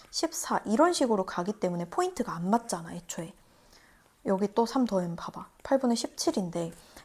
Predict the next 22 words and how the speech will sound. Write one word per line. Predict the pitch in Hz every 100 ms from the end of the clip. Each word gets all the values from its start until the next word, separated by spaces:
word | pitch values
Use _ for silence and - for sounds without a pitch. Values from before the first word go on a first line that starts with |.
| -
애초에 | 233 - 269
팔이랑 | - 381 370 220 180
약분되는 | 165 - 262 262 214 165
애가 | 165
없단 | 160 - 226
말이지. | 202 165 165 254 - - - - - - -
그러니까 | 254 254 240 - 269 302 - -
이런 | 226 294 294
애들은 | 180 180 196 247 285 311 - -
지금 | - 180
아홉 | 190 233 -
번째 | 254 - 226 208 214
항 | - 254 254 247
전까지 | - 185 185 247 - 202 - -
무조건 | 180 180 180 - 285 330 - _ _
자연수가 | - 196 196 214 214 196 240 277 -
아니도록 | 185 180 254 285 202 180
설정해 | - 262 294 269 190
줄 | 175
수 | -
있다는 | 165 - 226 180
얘기예요. | 165 151